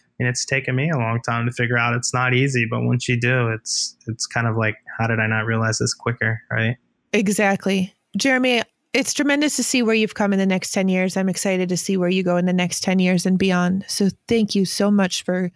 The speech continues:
Speaker 2: coming on the Positive Productivity Podcast and sharing your experience and everything with the listeners today. Listeners, you can find the links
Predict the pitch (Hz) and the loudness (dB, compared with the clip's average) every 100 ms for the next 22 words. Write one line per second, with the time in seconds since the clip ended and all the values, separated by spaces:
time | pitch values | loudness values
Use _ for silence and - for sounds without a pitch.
0 | - - - - 269 240 214 196 190 190 | -14 -20 -20 -4 0 2 2 2 0 2
1 | 185 185 - 180 175 190 180 185 - 175 | 0 0 0 -2 -2 -2 0 0 -2 -4
2 | 175 185 180 - 185 180 233 214 208 190 | -4 -2 -2 0 0 2 2 2 4 2
3 | 175 - 190 190 185 180 180 170 196 190 | 0 -2 2 2 0 0 0 0 2 2
4 | 185 190 175 - 196 - 190 190 196 - | 2 0 0 0 0 0 0 0 0 -4
5 | - _ _ - 247 - 247 214 240 269 | -20 _ _ -2 0 2 0 0 0 0
6 | 320 220 - 220 220 202 190 196 196 - | 0 -2 0 2 2 2 2 2 0 -4